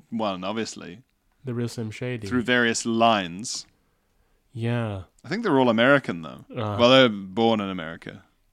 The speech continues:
Speaker 1: I think.
Speaker 2: What is, is Tsar just, like, a Russian word for king? Does it just mean king, or does it mean, like, or is it from Caesar? Is Tsar actually from Caesar?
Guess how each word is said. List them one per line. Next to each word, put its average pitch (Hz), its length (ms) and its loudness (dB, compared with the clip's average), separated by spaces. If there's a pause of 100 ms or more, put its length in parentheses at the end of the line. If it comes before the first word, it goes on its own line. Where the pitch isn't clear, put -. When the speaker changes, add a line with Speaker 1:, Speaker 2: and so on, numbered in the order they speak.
(960)
Speaker 1:
I 113 60 -10
think. 120 420 -2
Speaker 2:
What 202 160 6
is, - 260 -2 (120)
is 151 160 -2
Tsar 190 420 2
just, 156 220 -4
like, 135 240 0
a 135 120 -4
Russian 127 380 -2
word 117 300 -2 (220)
for - 180 -10
king? 104 360 -8
Does 120 120 -8
it 120 40 -8
just 131 180 -6
mean 120 120 -6
king, 131 300 -8
or 127 60 -10
does 113 160 -6
it 107 60 -8
mean, 110 200 -6
like, 104 180 -6 (160)
or 143 80 0
is 151 80 0
it 175 80 0
from 175 160 -2
Caesar? 180 540 0
Is 131 100 -6
Tsar 208 240 2
actually 170 200 -4
from 156 120 -2
Caesar? 139 460 -6